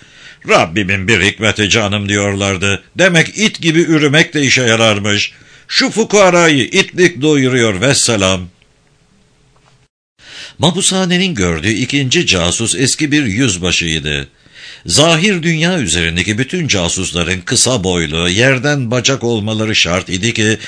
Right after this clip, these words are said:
bu casus yüzbaşı da tıpkı it koçoya benziyordu. Yüzde doksan beşi askerlik etmiş mahpusların bir tanesi bile böyle kısa boylu bir yüzbaşı görmemişlerdi.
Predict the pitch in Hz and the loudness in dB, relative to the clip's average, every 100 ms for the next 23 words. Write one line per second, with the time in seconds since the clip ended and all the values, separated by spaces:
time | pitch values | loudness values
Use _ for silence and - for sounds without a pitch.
0 | - 127 165 139 160 151 185 123 131 147 | -8 2 2 4 2 2 0 -2 0 0
1 | 123 143 123 98 - 180 - 160 180 180 | 0 -2 0 -2 -2 -2 -2 -4 -2 -4
2 | - 131 117 101 95 92 87 87 90 85 | -4 -6 -2 0 0 0 -2 -2 -2 -4
3 | 80 82 82 - _ _ - - - - | -4 -6 -6 -10 _ _ -20 -16 -12 -2
4 | 156 180 214 185 190 - 190 165 104 127 | 0 4 4 4 2 2 0 0 0 0
5 | 120 - 131 123 156 98 85 123 - 90 | 0 0 0 0 0 0 -2 0 -2 0
6 | 87 - 98 87 92 104 170 175 135 113 | -4 -4 -4 -2 -2 0 -2 -2 -2 -2
7 | 107 104 135 82 92 92 165 160 151 - | 0 0 0 0 0 0 0 2 -2 -2
8 | 156 131 139 135 135 135 107 135 110 117 | 0 2 0 0 0 0 0 0 0 -2
9 | 113 104 98 104 82 80 78 80 80 78 | -2 0 0 0 -2 -2 -2 -2 -4 -4
10 | 78 78 | -4 -6